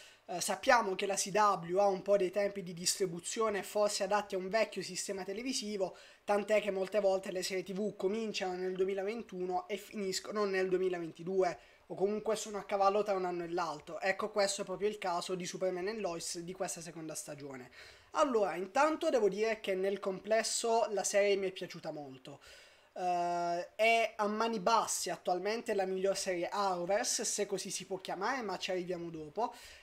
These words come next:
E devo dire che Tyler Hoechlin come Superman, ragazzi, mi convince sempre di più.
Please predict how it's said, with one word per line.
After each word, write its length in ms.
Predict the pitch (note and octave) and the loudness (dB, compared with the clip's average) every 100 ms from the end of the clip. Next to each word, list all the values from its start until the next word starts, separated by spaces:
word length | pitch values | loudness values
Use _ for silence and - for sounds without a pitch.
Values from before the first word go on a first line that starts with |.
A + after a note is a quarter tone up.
| - | -6
E 100 | G#3+ | 2
devo 200 | A#3 D4 | 6 6
dire 240 | A#3 B3 | 4 0
che 180 | - G3 | 0 -2
Tyler 320 | A3 G#3+ G#3+ | 2 4 4
Hoechlin 560 | A3 G3+ - F3+ F3 F3 | 2 2 0 -4 -6 -4
come 240 | - G#3 | -4 -2
Superman, 520 | G#3 G3 G3 F#3+ F#3+ F3+ | -2 -4 0 0 0 -2
ragazzi, 420 | F3 F3 - G3 | -4 -4 -4 -2
mi 80 | F3+ | -4
convince 420 | F3 E3 E3 D#3+ | -4 -6 -8 -10
sempre 280 | E3 D3+ D3+ | -10 -12 -14
di 100 | D3 | -12
più. 240 | E3+ | -8